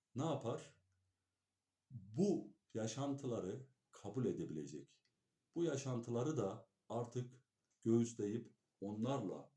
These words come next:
baş etme, onlarla birlikte yaşama seviyesine getirmek için gerekli, ne diyelim, yani o başlangıcı, o adımı sağlayabilir. Daha sonrasında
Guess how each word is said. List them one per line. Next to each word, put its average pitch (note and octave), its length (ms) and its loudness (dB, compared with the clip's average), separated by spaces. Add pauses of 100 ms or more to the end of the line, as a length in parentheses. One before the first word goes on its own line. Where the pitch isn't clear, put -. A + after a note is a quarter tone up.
(120)
baş A2 240 -6
etme, D#2 300 -10 (540)
onlarla G2+ 640 0
birlikte F2+ 600 -6
yaşama F#2 720 -4 (360)
seviyesine F#2+ 640 -2
getirmek G2+ 480 -4
için - 380 -4 (1000)
gerekli, B2+ 720 0 (500)
ne C#3 180 2
diyelim, A2+ 480 2 (680)
yani A#2+ 500 0
o D#3 180 0
başlangıcı, C3+ 720 2
o C#3+ 180 0
adımı G#2+ 460 -2 (280)
sağlayabilir. F2+ 840 -4 (400)
Daha B2 180 0
sonrasında F2+ 800 -4